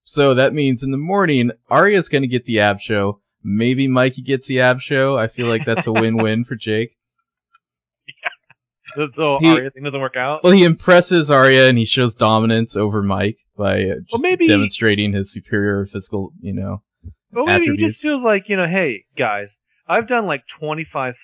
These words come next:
Speaker 2: thousand crunches. I'm
Speaker 1: Mm-hmm.
Speaker 2: showing this off to every fucking person I meet."
Speaker 1: I think so. I mean, I think if you have abs like that, you, the shirt comes off at a drop of a hat.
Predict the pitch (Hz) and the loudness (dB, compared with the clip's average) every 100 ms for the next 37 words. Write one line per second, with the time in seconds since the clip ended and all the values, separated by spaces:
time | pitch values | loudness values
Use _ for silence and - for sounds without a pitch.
0 | - 123 110 113 113 107 - 104 101 - | -8 -6 -6 -10 -14 -16 -14 -14 -12 -14
1 | 92 69 - _ _ - 143 104 - 180 | -14 -16 -20 _ _ -8 -6 -4 0 0
2 | 180 160 139 123 131 - 120 127 123 - | 0 -4 -6 -8 -8 -12 -10 -8 -10 -6
3 | 117 120 113 117 107 110 98 90 87 78 | -8 -8 -14 -10 -12 -12 -18 -18 -20 -20
4 | _ _ _ _ 76 - 127 - 127 - | _ _ _ _ -12 -2 -2 0 -2 -4
5 | - 123 98 95 92 98 107 98 98 95 | -2 0 0 -4 -6 -6 -8 -8 -6 -6
6 | 95 95 - 80 - 98 90 95 - _ | -6 -8 -10 -10 -6 -6 -6 -10 -14 _
7 | _ - 107 - 135 110 113 98 104 95 | _ -6 -4 0 0 2 -2 2 0 0
8 | 90 87 104 92 90 92 92 | -4 -2 -2 0 -6 -6 -8